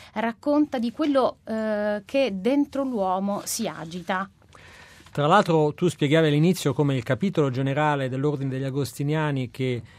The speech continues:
Speaker 2: eh, si apre proprio oggi, in questa giornata così significativa, eh, avrà un, un andamento proprio, eh, simile quasi a quello di, di un sinodo. Addirittura c'è una, un instrumento, un laboris che tu hai portato qui,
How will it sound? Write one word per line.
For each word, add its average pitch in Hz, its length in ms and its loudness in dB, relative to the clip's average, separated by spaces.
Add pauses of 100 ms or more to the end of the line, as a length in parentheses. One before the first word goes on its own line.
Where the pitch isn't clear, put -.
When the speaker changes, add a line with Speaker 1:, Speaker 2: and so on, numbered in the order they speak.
(180)
Speaker 2:
eh, 123 200 -8
si - 180 -4
apre 147 320 0
proprio 135 400 -4
oggi, 147 720 0
in 117 100 -6
questa 123 300 -8
giornata 135 320 -4
così 123 240 -4
significativa, 143 1120 -4 (280)
eh, 135 200 -6
avrà 135 500 0
un, 135 200 -8
un 139 160 -6
andamento 135 760 -2
proprio, 127 600 -2 (260)
eh, 123 120 -8
simile 147 500 0
quasi 143 260 0
a 131 80 -2
quello 135 240 -2
di, 120 160 -6
di 123 140 -4
un 123 280 -4
sinodo. 127 460 -2
Addirittura 127 420 -2
c'è 143 220 -4
una, 131 260 -4 (260)
un 135 120 -2
instrumento, 135 480 -2
un 135 60 0
laboris 135 540 0
che 123 100 -8
tu 120 80 -6
hai 135 80 -2
portato 123 480 -4
qui, 151 320 0